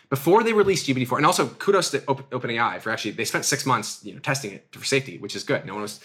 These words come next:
forcing them to do that. But, like, the fact that, like, they're having to, like, see, like, "All right, let's, let's see if our A I takes over the world before we release it," should be, like, pretty concerning.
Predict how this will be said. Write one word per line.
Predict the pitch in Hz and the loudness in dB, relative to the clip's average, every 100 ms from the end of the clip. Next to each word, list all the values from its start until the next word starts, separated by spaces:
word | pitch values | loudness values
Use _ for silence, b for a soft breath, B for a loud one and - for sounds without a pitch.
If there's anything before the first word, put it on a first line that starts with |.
| B B | B B
forcing | 165 160 120 | 0 0 0
them | |
to | 123 | 0
do | 120 | -2
that. | - | -2
But, | 117 | -2
like, | 117 110 B B | -2 -2 B B
the | 143 | 2
fact | 202 226 | 2 2
that, | 180 | 2
like, | 165 147 | 2 2
they're | |
having | 139 175 202 | 2 2 4
to, | |
like, | 165 135 | 4 4
see, | 170 | 4
like, | 143 120 - B B | 4 2 -8 B B
"All | - | 0
right, | 170 | 2
let's, | - - - | 0 -2 0
let's | 190 | 2
see | - - 214 | 2 0 0
if | 208 | 4
our | 180 143 | 2 4
A | 143 | 4
I | 120 104 98 | 4 2 -4
takes | - 143 160 | -4 -2 2
over | 139 | 2
the | 120 | 2
world | 117 107 | 2 0
before | 104 123 117 | -4 -2 -2
we | 101 | -2
release | 92 107 - | -4 -6 -6
it," | - _ _ _ _ _ _ _ - | -8 _ _ _ _ _ _ _ -6
should | - 202 | 2 2
be, | 180 165 156 131 - _ _ - | 4 2 2 0 -6 _ _ -4
like, | 156 147 123 - 135 | 2 2 2 -12 -12
pretty | - 175 | -2 0
concerning. | 165 151 139 98 - | 0 2 0 0 -12